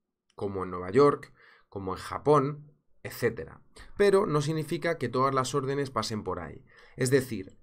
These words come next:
este volumen es el volumen que está proporcionándome Tickmill y sus proveedores de liquidez y sus clientes. Otro broker puede tener un volumen diferente,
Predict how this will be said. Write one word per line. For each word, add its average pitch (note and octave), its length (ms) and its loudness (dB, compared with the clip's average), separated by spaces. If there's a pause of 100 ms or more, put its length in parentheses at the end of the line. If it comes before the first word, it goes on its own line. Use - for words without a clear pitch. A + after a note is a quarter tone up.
(160)
este E3+ 220 2
volumen F3+ 500 4
es B2 140 -2
el C3 80 -2
volumen D#3 500 2
que - 100 -10
está A2+ 240 -4
proporcionándome A#2+ 720 -2
Tickmill A#2+ 640 -6 (360)
y B2+ 140 -2
sus B2+ 240 -4
proveedores A2 480 0
de A2 80 -2
liquidez A#2+ 420 2
y - 20 -6
sus G#2 220 -8
clientes. - 640 -6 (400)
Otro F#3 320 2
broker F3+ 460 4
puede C#3+ 200 6
tener C#3+ 220 2
un C#3+ 140 2
volumen C#3 380 2
diferente, F#2+ 600 -8